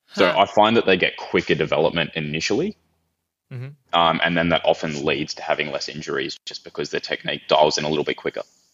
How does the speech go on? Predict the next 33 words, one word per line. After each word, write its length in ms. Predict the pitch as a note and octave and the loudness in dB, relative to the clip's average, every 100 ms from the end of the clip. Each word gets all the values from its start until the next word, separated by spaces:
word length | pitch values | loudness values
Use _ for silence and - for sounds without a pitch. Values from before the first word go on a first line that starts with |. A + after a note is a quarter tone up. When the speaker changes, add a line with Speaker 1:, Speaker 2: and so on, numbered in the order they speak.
| _ _ _ | _ _ _
Speaker 2:
Mm. 640 | E3+ E3 E3 D#3+ D3+ D3 D3 _ _ _ - _ _ | -16 -14 -14 -14 -16 -18 -20 _ _ _ -20 _ _
Focus 300 | - E3+ D#3+ | -2 -2 0
more 100 | F3 | 0
on 80 | D3+ | 2
doing 180 | D3+ C#3+ | 2 0
it 40 | G2 | 2
right, 320 | B2 A#2 - | 4 4 2
that 120 | E2 | -2
proper 200 | D3+ C#3 | -2 -4
technique, 460 | - C3+ C#3+ C3 C#3 | -8 -10 -6 -6 -8
as 100 | C3+ | -10
opposed 300 | - B2+ - | -10 -10 -10
to 40 | |
just, 240 | C3 C3 | -16 -14
yeah, 140 | - C#2+ | -12 -12
going 460 | - C3 C3 B2 - | -6 -4 -4 -8 -12
heavier 280 | C#3+ C3+ A2+ | -10 -8 -8
and 80 | B2+ | -8
heavier. 440 | C3+ - C2+ A2+ _ _ _ _ _ _ - | -10 -12 -12 -14 _ _ _ _ _ _ 2
Speaker 1:
Yeah, 320 | A2 A2 D#2+ | 6 6 6
pretty 240 | - G2 | 4 0
much. 300 | D#2+ C2+ - _ _ _ _ _ _ | 2 -2 -6 _ _ _ _ _ _
Yeah, 240 | F2+ E2 A2 | 0 4 4
I 40 | |
mean, 200 | C3 A#2 | 2 2
obviously 420 | F#2+ F2 E2 D#2 | 4 4 4 2
there's 460 | D2 C#2 - - - _ - | 2 0 0 -4 -10 _ 2
outliers, 640 | D2+ C2+ C2+ C#2+ A2 - - _ | 2 4 4 2 0 -6 -12 _
but 240 | - - - | 0 0 -2
from 220 | G2 F#2 | 0 4
what 200 | F#2+ - | 4 4
I've 240 | C2+ D#2+ | 2 4
seen, 420 | - D2 E2 D#3+ | 2 2 2 0